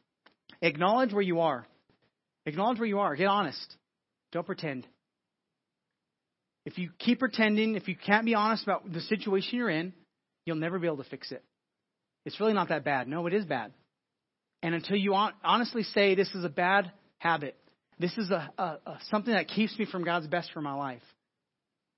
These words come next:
This is something that keeps me stuck." And we make excuses and make reasons to keep it. We never progress. We never move forward. Acknowledge where you're at in your marriage,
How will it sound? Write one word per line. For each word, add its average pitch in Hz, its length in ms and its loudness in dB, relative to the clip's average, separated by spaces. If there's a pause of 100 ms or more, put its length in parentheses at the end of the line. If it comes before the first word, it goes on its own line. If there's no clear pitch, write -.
(400)
This 190 180 0
is - 160 -6
something 220 340 2
that 190 200 2 (920)
keeps - 240 0
me 196 120 -2 (140)
stuck." 175 240 0 (1800)
And 156 80 -6
we 160 60 -2
make 202 200 -2
excuses 202 480 -4
and 175 100 -4
make 185 140 -4
reasons 202 460 -2
to - 80 -16
keep - 260 -6
it. 135 200 -4 (480)
We 147 80 -6
never 175 240 -2
progress. 151 420 -4
We 131 60 -10
never 135 160 -8
move 147 180 -6
forward. 127 340 -10 (840)
Acknowledge 180 440 -4
where 170 100 -6
you're 135 100 -8
at 113 200 -6 (460)
in 165 100 -4
your 226 100 0
marriage, 147 360 -2